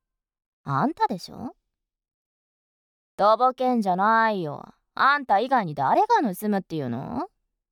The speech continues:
普段いじめられてる復讐？<laughs> 気持ち悪い。そんなことでしかやり返せないわけ？とっさ。ほら、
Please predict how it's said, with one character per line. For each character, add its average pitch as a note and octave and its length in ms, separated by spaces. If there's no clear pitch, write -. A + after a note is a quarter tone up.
普 B3+ 140
段 A#3+ 200
い G#3 60
じ A#3+ 140
め B3+ 100
ら B3+ 100
れ B3 120
て A#3 100
る A3 140
復 C#3+ 340
讐？ C#4 320
<laughs> - 320
気 A3 320
持 G#3 300
ち B3 180
悪 A3+ 240
い。 - 40
そ - 240
ん C4+ 240
な G4 100
こ E4+ 140
と D#4 100
で G#3+ 120
し - 80
か D3+ 80
や D#3 180
り C4 160
返 D#4 240
せ D#4+ 140
な C4 100
い D#3 60
わ E2+ 100
け？ - 220
と F4 120
っ D#3 160
さ。 - 580
ほ F3 220
ら、 F3 160